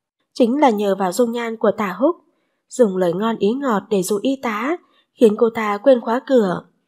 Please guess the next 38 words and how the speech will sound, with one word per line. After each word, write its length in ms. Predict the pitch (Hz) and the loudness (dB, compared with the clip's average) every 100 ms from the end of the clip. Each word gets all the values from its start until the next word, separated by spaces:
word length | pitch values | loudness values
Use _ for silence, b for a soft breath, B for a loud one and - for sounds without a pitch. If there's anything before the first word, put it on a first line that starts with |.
| _ _ _ _ - | _ _ _ _ -6
Tả 120 | 208 | -4
Húc 240 | 180 277 | -2 -2
mặc 160 | 254 214 | 0 -2
áo 180 | 180 185 | -2 -4
khoác 220 | - 294 277 | -6 -6 -2
bên 200 | 233 208 | -2 -2
ngoài 240 | 196 180 | -6 -4
áo 140 | - | -2
bệnh 260 | 226 254 214 | 2 2 2
nhân, 300 | 247 247 240 - _ _ _ _ _ _ _ - | -4 -4 -8 -14 _ _ _ _ _ _ _ -2
chân 340 | 254 214 202 | 0 0 -2
bắt 140 | 226 294 | -2 -2
chéo 280 | 262 214 247 | -2 0 2
ngồi 160 | 302 202 | 2 4
trên 180 | 262 254 | 2 2
ghế, 360 | 233 214 302 349 b b | 2 2 0 0 b b
rất 220 | - 269 262 | -2 0 2
ngưỡng 220 | 233 247 | 2 4
mộ 220 | 247 208 | 4 4
Lương 200 | 254 277 | 4 4
Ưu 140 | 269 262 | 4 4
Tuyền. 220 | 240 202 180 170 175 _ _ _ _ _ _ _ | 0 0 -2 -6 -10 _ _ _ _ _ _ _
Lương 180 | 233 226 | 2 4
Ưu 120 | 202 196 | 4 0
Tuyền 200 | 202 175 | 0 2
lúc 180 | 233 320 | 2 2
làm 240 | 240 185 | 2 0
việc 240 | 196 196 175 | 0 0 0
thần 180 | - 208 | -2 -4
thái 200 | 185 190 | -2 -4
nghiêm 240 | 254 277 214 | 0 0 2
túc, 220 | 285 370 - _ _ _ | 2 2 0 _ _ _
không 240 | - 254 220 | 2 2 2
nóng 220 | 202 262 | -2 0
vội, 320 | 269 208 180 - _ | 0 2 0 -6 _
không 200 | 262 220 | 0 0
nóng 220 | 214 254 | -2 -4
nảy, 360 | 294 220 175 | -4 -2 -4